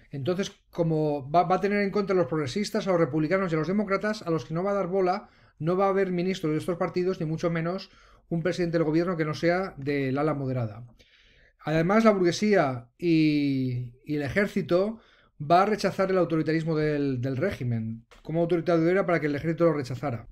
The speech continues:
Por otra parte, el, hay problemas económicos, hay que provocan revueltas tanto en el campo como en la ciudad, y desde luego si la gente tiene problemas económicos, eh, tiene que hacer una revuelta porque tiene dificultades para comer, para trabajar,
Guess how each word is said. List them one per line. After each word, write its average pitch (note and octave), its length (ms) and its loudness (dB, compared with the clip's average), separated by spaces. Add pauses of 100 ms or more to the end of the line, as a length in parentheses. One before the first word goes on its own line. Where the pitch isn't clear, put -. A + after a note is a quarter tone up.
Por E3 140 4
otra E3+ 200 4
parte, G#3+ 640 2
el, D#3 360 2
hay D#3+ 120 2
problemas E3+ 340 2
económicos, G#3 720 2
hay E3 420 4
que D#3 120 -2
provocan E3 420 2
revueltas D#3 680 0
tanto D3+ 260 -4
en C#3+ 80 -4
el C#3 80 -6
campo F3 340 -2
como C#3+ 160 -6
en D3 60 -4
la F3 80 0
ciudad, G3 460 -2 (100)
y E3+ 120 0
desde D#3 220 -2
luego F3 240 4
si E3+ 120 -2
la D3+ 80 0
gente E3 240 -2
tiene E3+ 160 2
problemas E3+ 260 2
económicos, D3+ 720 0
eh, C#3+ 320 -4
tiene D3+ 160 -2
que D3+ 60 -2
hacer C#3 120 -4
una D#3+ 120 0
revuelta D#3+ 420 0
porque C3 380 -2
tiene C3+ 180 -4
dificultades D3+ 560 -2
para C3 240 -4
comer, D3+ 320 -2
para C#3+ 160 -2
trabajar, D#3 560 0